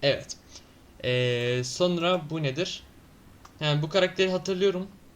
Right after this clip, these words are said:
Oh my god. Bir de iki S ile. Evet.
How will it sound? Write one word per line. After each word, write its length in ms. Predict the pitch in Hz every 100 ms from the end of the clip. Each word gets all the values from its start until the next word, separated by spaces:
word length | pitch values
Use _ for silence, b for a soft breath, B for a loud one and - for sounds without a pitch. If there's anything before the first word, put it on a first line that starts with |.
| - - - - - - - -
Oh 100 | 147
my 240 | 151 151
god. 240 | 151 151 151 - - - - 139
Bir 100 | 147
de 60 |
iki 180 | 143 143
S 260 | - 131 117
ile. 240 | 135 - - - - - - - - - - - - - - - - - -
Evet. 580 | 123 120 123 - -